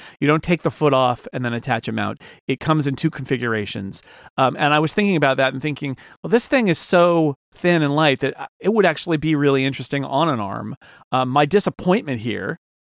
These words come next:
is that if you look at that arm, I know it would be a lot of engineering work, and 'cause I know that that thing is not light, but, like, I look at that arm and I think,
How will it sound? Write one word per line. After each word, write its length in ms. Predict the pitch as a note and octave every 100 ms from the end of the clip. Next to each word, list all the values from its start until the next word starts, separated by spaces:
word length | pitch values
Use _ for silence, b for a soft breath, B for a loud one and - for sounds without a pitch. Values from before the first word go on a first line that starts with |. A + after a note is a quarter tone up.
| _
is 560 | - C#3+ C#3+ C#3 C3+ - b b -
that 340 | D3+ D3 C#3+ _ _ _ _ _ _ _ - _ _
if 60 | D#3+
you 60 |
look 160 | D#3+ G3+
at 60 |
that 140 | G#3 F3
arm, 420 | F3+ D#3 A2+ A2 _ _ _ _ _ _ _ _ _ -
I 120 | E3
know 200 | F3 F#3+
it 60 | G3+
would 120 | F3+
be 100 | F3
a 80 | E3+
lot 180 | E3 D#3
of 80 | D3+
engineering 500 | D3 C#3 D3+ D3+ C3
work, 280 | B2 A2+ -
and 200 | C#3 D3+ -
'cause 160 | C#3+
I 80 | C#3+
know 160 | D3 D3+
that 160 | C#3
that 160 | C3+ B2+
thing 180 | C#3+ C3
is 100 | B2
not 220 | B2+ C3
light, 400 | B2 C3+ F#2+ - -
but, 100 | D3
like, 220 | C#3+ - -
I 60 |
look 180 | D#3+ F#3+
at 60 | E3+
that 120 | D3+
arm 200 | D#3 D3+
and 100 | C3+
I 40 |
think, 320 | B2 C3 -